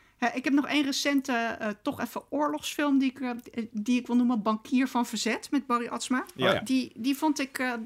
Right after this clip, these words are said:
Speaker 1: eh, verrassend qua insteek en die, die was gewoon ook echt goed. Die heb ik, eh, eh, ja,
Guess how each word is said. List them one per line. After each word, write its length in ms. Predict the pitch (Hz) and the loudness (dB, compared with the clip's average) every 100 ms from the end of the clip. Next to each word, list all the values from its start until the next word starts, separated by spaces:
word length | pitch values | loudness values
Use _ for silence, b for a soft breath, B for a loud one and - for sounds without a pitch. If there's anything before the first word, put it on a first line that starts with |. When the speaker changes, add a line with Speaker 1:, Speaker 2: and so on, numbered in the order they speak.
| - | -10
Speaker 1:
eh, 440 | 233 226 226 220 | -6 -4 -4 -6
verrassend 460 | - 233 262 - - | -4 -2 0 -2 -6
qua 160 | 226 233 | -6 -2
insteek 480 | 240 - 240 233 | -4 -2 -4 -4
en 240 | - 220 208 | -4 -4 -4
die, 200 | 214 233 | -6 -4
die 100 | 226 | -2
was 160 | 233 - | 0 -2
gewoon 180 | 233 | -2
ook 140 | 233 - | -4 -6
echt 180 | 214 - | -8 -6
goed. 320 | 208 208 - _ | -8 -8 -14 _
Die 280 | - 196 208 | -16 -6 -6
heb 100 | 196 | -6
ik, 140 | 196 | -8
eh, 180 | 196 185 | -8 -8
eh, 60 | 185 214 - 180 180 | -10 -14 -16 -18 -14
ja, 300 | - 185 170 | -6 -6 -6